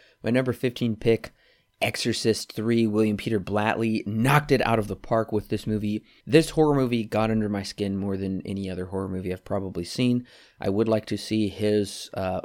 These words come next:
his own version that was just released, like, a year ago. Uh, personally, listeners, I found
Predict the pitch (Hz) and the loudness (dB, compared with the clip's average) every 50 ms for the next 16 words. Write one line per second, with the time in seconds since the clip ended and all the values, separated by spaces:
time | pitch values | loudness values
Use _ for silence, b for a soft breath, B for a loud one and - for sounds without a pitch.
0 | - - - - 131 123 120 - 117 127 127 123 131 139 127 127 120 107 107 - | -10 -10 -2 0 0 2 2 2 2 2 4 4 2 2 2 2 0 -2 0 -2
1 | 104 104 98 - - 92 98 110 - - - 120 113 95 98 104 107 - - 107 | -4 -4 -6 -8 -8 -4 -4 -4 -4 -4 -6 -6 -6 -4 -6 -8 -8 -8 -8 -8
2 | 101 95 - 90 85 85 90 101 107 113 120 120 131 131 131 131 139 135 - - | -8 -6 -6 -10 -10 -6 -2 0 2 2 2 4 4 4 4 4 2 0 -4 -8
3 | - - 101 98 95 - - 147 143 135 127 147 139 139 131 135 135 - - 139 | -4 -2 0 0 0 2 4 4 4 4 2 0 0 2 2 2 2 2 2 2
4 | 135 135 135 131 - - 110 123 127 143 139 131 127 | 2 2 0 0 -2 -2 -2 0 0 2 2 2 2